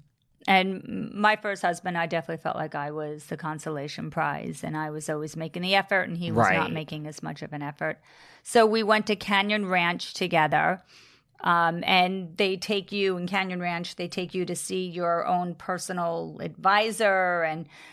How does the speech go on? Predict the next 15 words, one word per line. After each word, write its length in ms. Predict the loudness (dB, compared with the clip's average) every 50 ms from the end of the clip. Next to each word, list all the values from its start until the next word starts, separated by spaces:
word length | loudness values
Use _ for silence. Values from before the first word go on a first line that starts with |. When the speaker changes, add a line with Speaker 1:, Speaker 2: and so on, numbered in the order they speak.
| -16 _
Speaker 1:
they 120 | -2 -2 -2
talk 300 | 2 2 2 2 2 0
to 100 | -4 -4
you 60 | -2
about 320 | -2 0 0 0 0 0
your 160 | -2 -4 -4
goals. 680 | -2 4 6 8 10 10 10 10 8 8 6 2 0 0
And 280 | 0 0 0 0 -2 -2
my 140 | 0 2 4
husband 320 | 4 4 2 0 -4 -2
and 80 | 0 2
I 140 | 2 2 0
both 440 | -2 0 2 2 2 2 0 -4
were, 580 | -4 -2 2 4 4 4 4 2 2 -2 -4 -6 _ _
um, 460 | -4 -4 -2 -2 -2 -2 -4 -6 -10